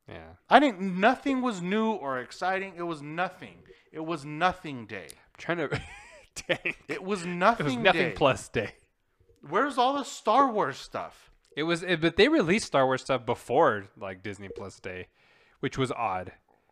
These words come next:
Speaker 1: 'Cause they were like, it, it felt like they were treating Star Wars differently.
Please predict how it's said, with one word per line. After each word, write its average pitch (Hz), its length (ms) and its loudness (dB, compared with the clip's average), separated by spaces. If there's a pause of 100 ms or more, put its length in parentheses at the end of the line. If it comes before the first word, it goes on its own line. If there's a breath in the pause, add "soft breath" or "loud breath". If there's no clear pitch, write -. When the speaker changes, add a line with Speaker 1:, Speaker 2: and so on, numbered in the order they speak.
(360)
Speaker 1:
'Cause 120 160 -6
they 147 80 8
were 147 100 8
like, 135 300 6
it, 151 100 0 (100)
it 139 200 0
felt 180 240 10
like 143 420 4
they 143 140 6
were 131 160 4
treating 139 320 -2
Star 127 240 6
Wars 120 180 2
differently. 107 640 -8